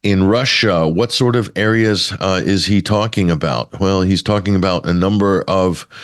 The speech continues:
present-day Russian republics, including the Rostov region. Okay, he's claiming this is Ukraine. So Zelensky's kind of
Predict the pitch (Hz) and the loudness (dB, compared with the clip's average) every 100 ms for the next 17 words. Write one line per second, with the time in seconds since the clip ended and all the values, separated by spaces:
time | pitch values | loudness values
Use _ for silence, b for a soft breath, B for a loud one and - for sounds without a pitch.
0 | B B - 123 113 110 104 113 110 107 | B B -2 0 2 0 0 0 0 0
1 | 101 101 110 - 113 101 82 98 - 110 | 0 0 0 0 0 -2 -2 -2 0 0
2 | 107 98 - 95 - 117 107 104 95 95 | 2 0 -2 -2 0 0 2 2 2 2
3 | 113 107 - 101 95 87 - 92 107 117 | 0 -2 -2 -2 -2 -4 -6 -2 2 2
4 | - 98 76 - _ - - 90 87 90 | 2 -2 -2 -10 _ -20 -6 -2 0 0
5 | - 98 104 101 95 98 - 95 87 98 | -2 -2 0 0 0 -2 0 -2 0 -2
6 | - 110 78 57 - _ B B B B | 0 -2 -2 -6 -16 _ B B B B
7 | B - - 95 85 82 82 101 120 - | B -6 -2 0 2 2 0 0 0 0
8 | 113 - 117 113 104 80 | -2 0 -2 2 0 0